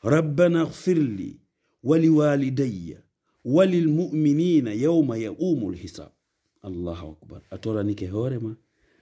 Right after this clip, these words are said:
a toranike ɓiɓɓe ma ɓe, a toranike yumma ma, a toranike baaba en ma,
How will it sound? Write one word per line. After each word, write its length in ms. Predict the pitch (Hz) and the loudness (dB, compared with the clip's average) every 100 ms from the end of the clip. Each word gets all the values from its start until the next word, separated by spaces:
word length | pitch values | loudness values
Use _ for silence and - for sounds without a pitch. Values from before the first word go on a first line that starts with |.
| _ | _
a 80 | 107 | -12
toranike 480 | - 117 113 113 110 | -4 -2 -2 -2 -6
ɓiɓɓe 320 | 120 110 104 | -10 -8 -6
ma 200 | 104 123 | -4 -6
ɓe, 200 | 113 113 - _ _ _ _ | -6 -10 -12 _ _ _ _
a 80 | - | -14
toranike 500 | 107 120 110 110 110 | -8 -6 -4 -6 -6
yumma 380 | 98 127 135 123 | -4 -2 -2 -2
ma, 260 | 110 117 120 _ _ _ _ | -4 -8 -14 _ _ _ _
a 60 | 113 | -12
toranike 460 | 131 120 113 110 104 | -6 -4 -2 -4 -4
baaba 360 | 113 127 123 | -4 -4 -4
en 120 | 113 113 | -4 -4
ma, 220 | 107 | -6